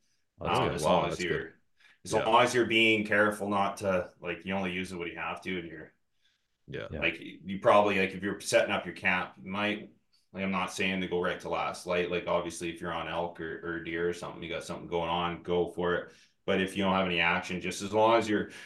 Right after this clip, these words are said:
Speaker 2: you're aware of your, your time frames and getting stuff going, if, if, if you do need it, it's, it's not a big deal, right? You're not gonna run out.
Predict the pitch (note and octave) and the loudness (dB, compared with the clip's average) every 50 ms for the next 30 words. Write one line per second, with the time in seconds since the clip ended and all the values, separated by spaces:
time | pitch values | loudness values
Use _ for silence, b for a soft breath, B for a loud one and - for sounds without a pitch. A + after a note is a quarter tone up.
0 | B B - A2 A2+ A2 G#2+ G#2+ A2 A2 A2+ A2+ A2 G#2+ G2+ G#2 G2+ G2 - - | B B 4 6 8 10 10 10 10 10 12 10 10 8 8 4 2 0 -2 -6
1 | - F#2+ G2+ G2+ G2 F#2+ F#2 - A2 G2+ G2+ G#2 G#2+ G#2 - G#2 G#2 G2 G2 G2 | -8 -4 -2 0 0 0 -2 -2 0 2 2 2 2 0 0 0 0 0 0 -2
2 | F#2+ F#2+ F#2 F#2 F#2 F#2+ - F#2+ - - G2+ F#2+ F#2 - - F2+ F2+ G2 A2 B2 | -2 -4 0 2 2 2 2 0 0 2 4 4 4 4 2 2 4 4 4 4
3 | C3 B2 A2 G2+ - - - - - - _ - F2+ F#2 F2 - - - - _ | 2 2 0 0 0 -4 -8 -16 -20 -16 _ -6 -6 -6 -6 -8 -12 -20 -20 _
4 | - - - - F#2 F2+ E2+ E2+ F#2 F#2 F#2 F2+ F#2+ G2+ G2 F2+ E2 D#2+ D#2+ D#2 | -20 -20 -14 -12 -10 -10 -6 -4 -2 -2 0 0 2 2 2 2 0 0 -4 -8
5 | - - - - E2+ - - - F2 F2 E2+ E2 D#2+ D#2+ E2 D2+ D#2 D#2 E2 D#2+ | -10 -14 -14 -14 -14 -14 -12 -8 -4 -4 -2 -2 -4 -4 -6 -8 -10 -12 -10 -8
6 | D#2 D2 D2+ D#2+ D#2+ D#2+ E2+ - - - - E2 D#2+ E2 E2 - - E2 D#2+ D#2+ | -8 -8 -8 -8 -10 -10 -10 -10 -12 -14 -16 -12 -12 -12 -12 -12 -12 -14 -12 -12
7 | D#2+ D#2+ D#2+ D#2+ E2 F2 | -12 -10 -10 -10 -12 -14